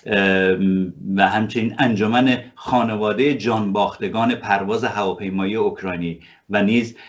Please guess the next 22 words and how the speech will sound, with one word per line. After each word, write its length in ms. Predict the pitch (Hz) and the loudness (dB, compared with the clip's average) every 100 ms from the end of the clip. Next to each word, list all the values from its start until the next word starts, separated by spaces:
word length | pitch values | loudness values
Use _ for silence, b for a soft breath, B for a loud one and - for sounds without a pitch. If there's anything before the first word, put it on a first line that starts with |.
| B | B
اه، 180 | 117 110 | 0 0
خانوادهٔ 840 | - 123 117 113 113 110 143 123 | 2 2 2 2 2 6 4 4
دادخواهان 720 | 117 107 104 - 110 98 113 104 | 4 4 2 -2 -4 0 2 4
رو 320 | 98 95 - | 2 0 -2
برانگیخته. 720 | 107 92 85 78 73 - - _ _ _ b b - | 0 0 -2 -8 -16 -20 -20 _ _ _ b b 0
در 180 | 123 98 | 0 2
حالی 260 | 135 135 | -2 -2
که 260 | 131 139 113 B _ | 0 -2 -2 B _
همین 400 | 147 170 175 131 | 0 2 2 -2
روزها 440 | 117 107 - 110 | -2 -6 -4 -4
اعتراضات 800 | 113 135 117 127 113 107 120 117 117 | -2 -4 -4 -4 -4 -2 -2 -4 -4
و 100 | 110 | -4
گرانی 960 | 98 104 120 113 107 110 123 123 - - | -4 2 4 4 0 2 2 2 -4 -10
توسط 480 | 175 110 - 120 127 | -2 -2 -2 -4 -6
جمهوری 600 | 110 117 98 107 120 117 | -2 -2 -2 -2 2 2
اسلامی 380 | - 117 107 107 | 2 -4 -2 -4
به 100 | 101 | -6
خاک 360 | - 123 - | -2 -2 0
و 40 | 101 | -6
خون 280 | - 143 | 4 4
کشیده 420 | 139 110 98 90 80 | 4 -4 -6 -8 -8
می‌شه، 380 | 80 - 87 | -8 -6 -6